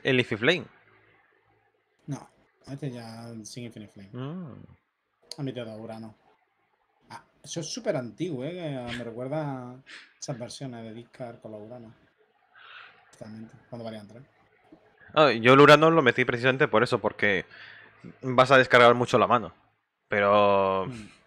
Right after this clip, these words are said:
Speaker 1: <laughs> no me salió. <laughs> No, no fue un buen día para mí. Y lo he probado bastante el mazo, por mi cuenta. Y,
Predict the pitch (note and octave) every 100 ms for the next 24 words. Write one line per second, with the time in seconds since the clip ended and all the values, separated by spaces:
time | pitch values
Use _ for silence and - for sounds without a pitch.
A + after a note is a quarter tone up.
0 | _ _ G2+ B2 A2 G#2+ G#2 F#2 A#2+ -
1 | C#3+ C3 A#2 A#2 F#2+ G#2+ A2+ G#2+ A#2 A2
2 | A#2 A2 G#2+ G#2 G2+ F#2+ G2 F#2+ G1+ -
3 | _ - G2 E2+ - - - - - -
4 | _ _ _ B2 B2+ D3+ E3 D3 D#3 A#2+
5 | - B2+ A2 G2 A#2 - C#3 - _ _
6 | _ _ A2 G2+ G2 A2+ A2 C#3+ - _
7 | _ _ _ _ -